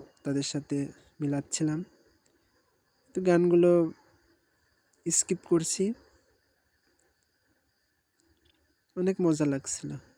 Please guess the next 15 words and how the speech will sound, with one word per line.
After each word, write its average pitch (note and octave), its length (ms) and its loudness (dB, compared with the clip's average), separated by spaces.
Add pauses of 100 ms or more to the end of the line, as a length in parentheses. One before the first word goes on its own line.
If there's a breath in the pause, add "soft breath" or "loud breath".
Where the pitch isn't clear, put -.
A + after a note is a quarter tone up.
(1700)
আমি E3+ 140 2 (100)
আবারও E3+ 420 6
সমাজবিজ্ঞান D#3+ 680 2
ডিপার্টমেন্টকে D#3 680 0
অনেক D3+ 300 0
অনেক D3 260 -2
ধন্যবাদ D3 500 -2
জানাচ্ছি C#3+ 460 -4
এত D#3 140 -4
সুন্দর C#3+ 300 -4
একটা C#3+ 220 -6
ট্যুরের C#3+ 340 -4
ব্যবস্থা C#3+ 420 -6
করার C#3 320 -4
জন্য। C#3 420 -2